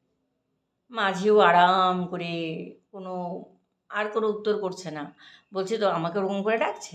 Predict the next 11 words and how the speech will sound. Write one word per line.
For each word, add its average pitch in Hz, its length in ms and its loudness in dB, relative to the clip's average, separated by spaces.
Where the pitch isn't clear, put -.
আচ্ছা, 135 280 -18
আর 113 120 -14
আরাম 170 480 -4
করে, 160 240 -10
আহ, 156 200 -14
গান 160 300 -4
গাইছে 160 440 -8
যে, 151 260 -16
"এই 170 200 -8
দু-, 175 320 -10
এই 190 180 2